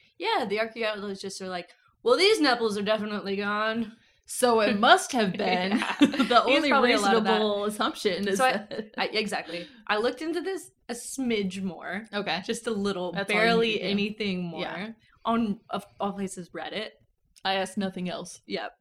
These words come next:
Speaker 1: And user Gambaro says, apparently in Saint Patrick's Confessio, when he fled Ireland,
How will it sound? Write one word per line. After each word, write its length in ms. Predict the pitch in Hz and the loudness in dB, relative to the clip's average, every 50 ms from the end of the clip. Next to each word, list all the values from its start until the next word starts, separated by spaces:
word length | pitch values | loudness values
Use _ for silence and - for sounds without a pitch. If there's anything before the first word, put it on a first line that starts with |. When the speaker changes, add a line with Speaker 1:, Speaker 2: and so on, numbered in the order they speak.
| _ _ _ - | _ _ _ -6
Speaker 1:
And 420 | 202 214 208 208 208 208 196 196 | -4 -2 -2 -2 -2 -2 -4 -4
user 400 | 190 214 226 226 226 233 233 220 208 | -2 -2 -4 -2 -2 -2 -2 -2 -2
Gambaro 840 | - - 208 208 202 196 185 - 220 240 269 262 240 220 202 190 | -4 -6 -6 -4 -4 -4 -4 -2 -4 -2 -2 0 0 -2 -2 -4
says, 600 | 185 - - 175 170 175 175 175 180 185 202 - _ _ _ _ _ _ _ _ - | -8 -8 -10 -10 -10 -10 -10 -12 -14 -16 -18 -20 _ _ _ _ _ _ _ _ -16
apparently 800 | - - - 247 294 311 294 - - 208 196 190 196 202 220 233 _ _ - | -14 -10 -6 -4 -4 -4 -4 -6 -6 -6 -6 -4 -4 -6 -8 -12 _ _ -8
in 320 | 202 196 196 190 190 185 | -6 -4 -4 -4 -4 -4
Saint 320 | - - - 226 233 233 | -6 -6 -6 -6 -6 -6
Patrick's 640 | 233 208 214 220 220 - - 214 202 - - - - _ _ _ _ - | -6 -6 -6 -6 -6 -8 -8 -8 -10 -10 -14 -18 -18 _ _ _ _ -14
Confessio, 960 | - - 226 208 - - 208 220 220 - - 185 165 151 147 151 170 185 202 202 _ _ _ _ _ _ _ _ | -10 -8 -8 -8 -6 -8 -8 -8 -8 -10 -10 -10 -10 -10 -10 -10 -10 -12 -14 -16 _ _ _ _ _ _ _ _
when 140 | - 202 214 214 | -8 -6 -4 -4
he 160 | 202 214 202 | -2 -4 -6
fled 440 | - - - 196 208 202 220 220 214 - | -8 -10 -10 -6 -4 -4 -4 -4 -6 -6
Ireland, 720 | - 185 185 190 196 196 190 180 175 175 185 214 220 247 | -6 -6 -4 -4 -6 -6 -6 -8 -8 -8 -8 -8 -8 -8